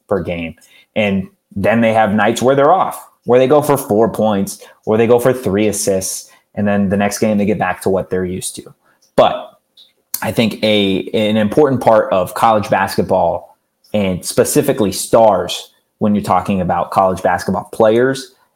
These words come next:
is to have that level of consistency. And Frankie Collins has developed that.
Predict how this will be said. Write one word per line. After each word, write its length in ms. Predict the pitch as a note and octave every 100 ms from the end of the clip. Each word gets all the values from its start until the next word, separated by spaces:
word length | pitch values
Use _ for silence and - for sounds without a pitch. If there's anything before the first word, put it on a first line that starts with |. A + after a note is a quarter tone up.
| -
is 140 | G#2+
to 60 | G#2+
have 320 | F2+ A2 G#2
that 200 | G#2 - G2
level 360 | G2+ G2 F#2+
of 140 | F#2 -
consistency. 1040 | F2+ E2+ - - A#2 - F2+ - F#2 - _ _
And 120 | - -
Frankie 320 | - A#2 A2+
Collins 380 | - A#2+ A2 G#2+
has 300 | B2 - _ _ _ _ _ G#2
developed 480 | G2 A2 D#3 D3+
that. 380 | - F2 - -